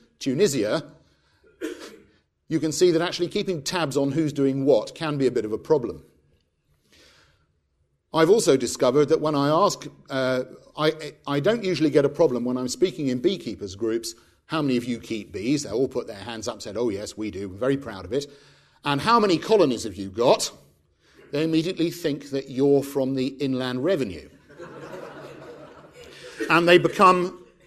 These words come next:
very evasive, <laughs> or at least some of them do. The Germans have got around this problem quite neatly by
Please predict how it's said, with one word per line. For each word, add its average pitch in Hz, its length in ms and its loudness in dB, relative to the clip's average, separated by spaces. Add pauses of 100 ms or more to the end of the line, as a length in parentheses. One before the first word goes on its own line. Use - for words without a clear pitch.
(200)
very 214 360 6
evasive, 190 800 6 (440)
<laughs> - 460 -6
or 151 180 10
at 156 80 4
least 165 260 2
some 190 160 0
of 135 140 0
them 95 160 -8
do. 87 260 -12 (720)
The 143 80 -2
Germans 202 440 10
have 147 100 2
got 156 140 8
around 160 280 6
this 120 140 -2
problem 127 460 -2
quite 143 220 -2
neatly 143 420 0
by 127 400 -2